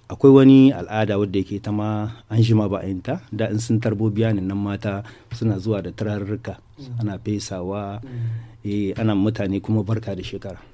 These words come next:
To sai zamanto yanzu abubuwan, eh, ba haka nan ba ne, kamar suna son dai su sake.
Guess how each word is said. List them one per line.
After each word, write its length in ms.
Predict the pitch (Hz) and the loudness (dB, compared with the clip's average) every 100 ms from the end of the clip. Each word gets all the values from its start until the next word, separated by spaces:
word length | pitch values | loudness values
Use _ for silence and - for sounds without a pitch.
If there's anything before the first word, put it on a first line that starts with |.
| - | -14
To 80 | 120 | -12
sai 200 | - 143 | 0 2
zamanto 400 | 131 143 139 135 | 4 6 6 6
yanzu 540 | 135 104 101 113 113 117 - - - - - - | 4 4 4 4 6 4 0 -12 -20 -20 -10 0
abubuwan, 680 | 117 120 113 107 92 85 80 - _ _ - | 4 6 6 4 2 -8 -12 -20 _ _ -10
eh, 460 | 92 87 85 82 82 - | -6 -6 -6 -10 -12 -14
ba 120 | 104 98 | -6 0
haka 100 | 117 101 | 0 0
nan 140 | 87 | -4
ba 80 | 85 | -6
ne, 80 | 82 | -10
kamar 180 | - 110 | -4 -2
suna 260 | 113 135 110 | 2 2 2
son 200 | - 110 | 2 2
dai 300 | 107 110 113 - - | 4 4 2 -4 -16
su 120 | - | -6
sake. 380 | 117 117 117 - | 0 2 2 -2